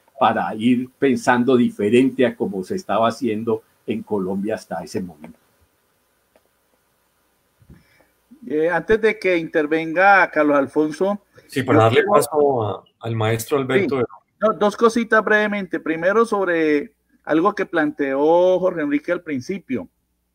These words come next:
Speaker 2: que, eh, él considera que fue un logro.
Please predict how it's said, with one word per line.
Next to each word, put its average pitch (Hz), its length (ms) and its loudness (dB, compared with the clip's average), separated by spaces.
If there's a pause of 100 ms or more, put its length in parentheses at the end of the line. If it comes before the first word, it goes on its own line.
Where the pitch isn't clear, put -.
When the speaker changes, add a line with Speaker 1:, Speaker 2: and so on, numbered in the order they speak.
(600)
Speaker 2:
que, 180 560 0 (500)
eh, 147 380 2
él 147 180 -2
considera 165 600 2
que 156 140 0
fue 156 340 0
un 170 240 -6
logro. 160 460 0